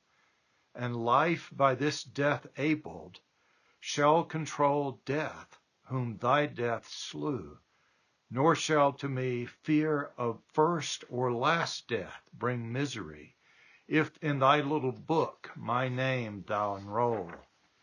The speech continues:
Flesh in that long sleep is not putrefied, but made that there of which and for which 'twas, nor can by other means be glorified.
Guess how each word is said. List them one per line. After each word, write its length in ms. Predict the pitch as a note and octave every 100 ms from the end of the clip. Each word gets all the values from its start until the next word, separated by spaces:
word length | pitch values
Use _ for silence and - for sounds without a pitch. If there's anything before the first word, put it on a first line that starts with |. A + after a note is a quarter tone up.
| _ _ _ _ - _ _ - _
Flesh 720 | - - - F3+ A3 F3+ -
in 120 | D#3+
that 220 | D#3 D#3
long 380 | D#3 D3 D3+ C#3+
sleep 560 | C3 - E3 E3+ C3 -
is 200 | C3+ -
not 280 | D3 D3 -
putrefied, 1000 | - F3 - A#2 - G2 D#2+ - - _ _ _ _
but 200 | A#2 C3
made 560 | B2 C3 D#3 F3 D#3+ A#2 - -
that 380 | C#3+ C#3 B2+ - _
there 500 | - C#3 B2 - A2
of 280 | - C3+ D#3+ -
which 420 | C3 A#2 A#2 - -
and 220 | C3 B2
for 400 | - D#3+ E3+ E3 C3
which 460 | A2+ G2 - - - _
'twas, 720 | - D#3 C3+ G#2 - - - - _ _ _ _ _
nor 300 | - C#3+ F3
can 340 | - E3 E3 D#3
by 220 | C#3+ C#3
other 340 | - D#3 D#3+
means 640 | C#3+ B2+ D3 C3+ G2 F#2+ -
be 160 | B2+
glorified. 960 | A#2 C3+ D#3 C#3 G2 - F2+ - -